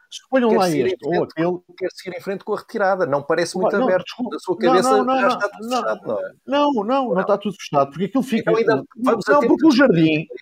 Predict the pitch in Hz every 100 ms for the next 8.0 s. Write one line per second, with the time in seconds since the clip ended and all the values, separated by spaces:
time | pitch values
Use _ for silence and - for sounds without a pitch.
0 | - 196 - 233 262 220 190 135 131 131
1 | 214 - 107 98 196 139 101 85 76 76
2 | _ _ _ _ _ _ 208 208 165 -
3 | 208 190 151 - 160 104 90 82 90 _
4 | _ _ - 208 160 147 208 143 202 208
5 | 139 123 - 170 185 - - - 110 117
6 | 190 - 233 233 226 - 190 214 214 240
7 | - 233 214 226 233 185 214 214 90